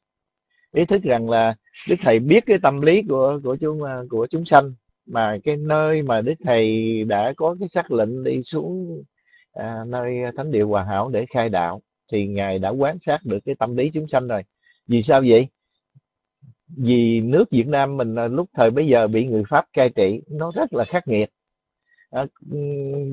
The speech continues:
rất là khổ sở. Nhưng mà trước, à, cái thời gian mà Đức Thầy ra đời đó, quý vị, ông bà tôi nói lại đó, mà,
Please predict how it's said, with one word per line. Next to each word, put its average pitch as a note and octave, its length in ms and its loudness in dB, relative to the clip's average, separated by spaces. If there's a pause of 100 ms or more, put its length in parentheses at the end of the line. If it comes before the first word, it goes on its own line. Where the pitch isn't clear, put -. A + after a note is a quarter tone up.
(140)
rất G#3 160 2
là B2+ 120 4
khổ A2+ 260 0
sở. A#2 340 4
Nhưng C#3+ 260 -6
mà B2 60 -10 (100)
trước, G#3+ 240 6
à, C#3 220 -2 (300)
cái E3 180 -4
thời A#2 220 2
gian C3 200 0
mà A#2+ 80 -4
Đức C#3 140 -2
Thầy A2+ 200 2
ra B2 160 2
đời A2+ 240 4
đó, B2 100 -4
quý D3+ 220 -4
vị, A#2+ 180 0
ông C3+ 420 -6
bà A#2 220 6
tôi C3+ 200 -2
nói D3 220 -2
lại A#2+ 220 2
đó, D#3 220 -4
mà, A2 260 -10